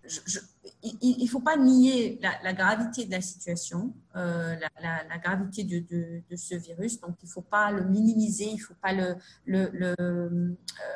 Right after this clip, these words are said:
comme il y a, il y a eu aussi des mouvements où les gens, euh, on a eu des manifestations en Allemagne, on disait, « Mais ce virus n'existe pas. » Euh, donc, il faut pas, euh, aller dans cet extrême, mais il faut aussi dédramatiser un tout petit peu la, la situation. Euh,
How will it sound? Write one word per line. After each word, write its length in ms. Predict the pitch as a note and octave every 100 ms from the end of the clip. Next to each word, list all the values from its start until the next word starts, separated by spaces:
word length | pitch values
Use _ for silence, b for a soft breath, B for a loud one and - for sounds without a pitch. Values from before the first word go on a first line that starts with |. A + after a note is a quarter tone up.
| - -
comme 140 | F#3+
il 60 | F#3
y 40 |
a, 40 |
il 80 | F#3
y 40 | F#3
a 40 |
eu 120 | G3+
aussi 240 | G3 G3 F#3
des 100 | G3+
mouvements 520 | G3 F#3 G3 G3 G3
où 120 | F3+
les 140 | F3+ F#3
gens, 380 | F#3 F#3 F#3
euh, 200 | F3 E3+ D#3
on 20 | E3+
a 120 | F3
eu 40 |
des 100 | E3+
manifestations 600 | F#3+ F3+ F3 - - -
en 120 | F3+ F3+
Allemagne, 320 | F3+ F#3 F#3
on 40 |
disait, « 180 | F#3 F3+
Mais 60 | F#3
ce 140 | -
virus 340 | F3 F3+ F#3 -
n'existe 440 | F3 E3 - F3 E3+ -
pas. » 140 | C4 B B B B B -
Euh, 340 | G3+ G3+ G3+
donc, 180 | G#3 G3+
il 80 | G#3
faut 120 | C4
pas, 420 | A#3+ D4+ B3+ - - F3
euh, 140 | E3+ -
aller 220 | - F#3 F#3+
dans 140 | F#3+
cet 240 | F#3 F3+
extrême, 540 | F3 - - A3 B3+ D4+ B B G#3+
mais 100 | A3+
il 100 | A#3
faut 140 | C4+
aussi 300 | B3+ - B3
dédramatiser 1080 | F3+ A#3+ B3 A#3 B3 G#3+ - - G3 G3+ G3
un 200 | E3+ E3+
tout 80 | -
petit 200 | - G#3
peu 260 | G3+ G#3+ G3+
la, 300 | F3 E3+ E3+
la 140 | E3+
situation. 840 | E3+ F3 - F3 E3+ - G3+ C4 C#4 B B - F#3
Euh, 540 | F#3 F#3+ F#3+ F#3